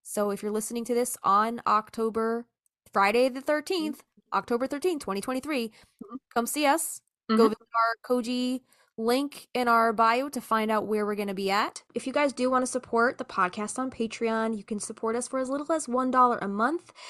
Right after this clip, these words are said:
Speaker 1: That's our seedling tier, and that gets you access to our patron-only polls where you get to weigh in on what topics you would like us to talk about next. It also gets you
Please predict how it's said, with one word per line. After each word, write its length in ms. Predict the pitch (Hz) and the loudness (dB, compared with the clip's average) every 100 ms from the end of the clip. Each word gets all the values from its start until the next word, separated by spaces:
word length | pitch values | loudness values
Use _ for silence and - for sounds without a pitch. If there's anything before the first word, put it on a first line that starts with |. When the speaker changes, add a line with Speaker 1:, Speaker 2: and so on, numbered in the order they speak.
| - - | -14 -6
Speaker 1:
That's 220 | 214 - | -4 -2
our 80 | 208 | -4
seedling 580 | - 320 320 277 277 | 0 2 2 2 0
tier, 380 | 269 - 320 320 | -2 0 0 0
and 140 | - 202 | -2 -6
that 140 | 190 | -4
gets 200 | 214 - | -4 -4
you 80 | 208 | 0
access 360 | 220 254 - 320 | 2 2 -2 -6
to 120 | 277 | -4
our 120 | 208 | -4
patron-only 600 | 202 - 294 311 277 254 | -4 -6 -6 -4 -2 0
polls 500 | 240 - 262 277 285 | -2 -2 0 0 -2
where 100 | 214 | -6
you 60 | 208 | -4
get 160 | 254 - | -4 -6
to 80 | 403 | -4
weigh 200 | 381 330 | -2 0
in 120 | 302 | 0
on 140 | 294 | -2
what 160 | 254 247 | -2 -2
topics 500 | - 208 226 - - | 2 2 2 -8 -8
you 100 | 208 | -2
would 100 | 202 | -2
like 240 | 202 196 - | -2 -6 -8
us 120 | 196 - | -8 -8
to 80 | |
talk 240 | 180 185 185 | -4 -4 -4
about 280 | 175 - 175 | -8 -8 -8
next. 440 | 180 - - - - - - - | -8 -8 -14 -14 -18 -18 -16 -2
It 120 | 233 | 0
also 200 | 208 208 | 2 0
gets 240 | 185 | -2
you 60 | - | -4